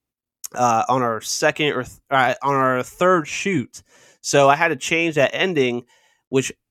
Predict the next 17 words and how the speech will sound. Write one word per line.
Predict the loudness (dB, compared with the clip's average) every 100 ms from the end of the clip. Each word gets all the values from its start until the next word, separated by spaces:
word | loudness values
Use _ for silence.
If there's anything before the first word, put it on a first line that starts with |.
| -2
ultimately | 0 0 -2 0
had | 0
to | 0
make | -2
me | -4
change | -6 -2 -2 -4
the | -4
rest | -4 -4
of |
the | -6
movie | -4 -2 -4 -6
in | -8
the | -10
beginning | -6 -4 -4 -4
and |
the | -2
middle. | 0 0 -2